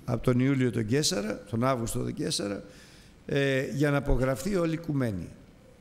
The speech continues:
Με αποτέλεσμα και ο Ιωσήφ και η Μαρία τη συγκεκριμένη χρονική περίοδο, στο τέλος των εννέα μηνών,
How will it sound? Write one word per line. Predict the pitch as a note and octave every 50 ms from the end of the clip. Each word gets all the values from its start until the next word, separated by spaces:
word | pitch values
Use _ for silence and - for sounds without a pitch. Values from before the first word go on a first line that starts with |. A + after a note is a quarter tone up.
| - - - - - - -
Με | - B2 A#2+ A#2+
αποτέλεσμα | B2 A#2 - A2 A2 - - C3+ C#3 D#3 E3+ F3+ E3 E3 F#3 G#3 G#3+ - - - - - - - - - - - - - -
και | - G3 G#3
ο | G3 F3+
Ιωσήφ | E3 D3+ D3 C#3 B2 - - C#3+ - -
και | - C3+ C3
η | B2
Μαρία | A#2 A#2 A2+ A2+ B2+ D#3 F3+ G3 G#3+ G#3+ - - - - - - - -
τη | F#3+ F#3+
συγκεκριμένη | E3+ - - F#3+ E3 D3 E3+ F#3 F3 F#3 - F3+ F3 F#3 G3+ A#3+ C#4 C#4+ C4+ A#3+ G3 D#3+ B2+ - - - D3+ C#3+
χρονική | - - E3 E3 D#3+ D3+ D3+ D3+ - C3 D#3 D3+
περίοδο, | A#2+ C#3 C3 B2 B2+ C#3 D3 D#3+ E3+ F3 G3+ G3+ - - - - - - - - - - - -
στο | - - C3 B2
τέλος | - - D#3 D#3+ D#3 D3 C#3 C3 - -
των | C3 B2+ B2 B2
εννέα | B2 B2+ C3 C3 B2 A#2
μηνών, | A2 A2 A2+ A#2+ C#3 E3 G3 G#3 -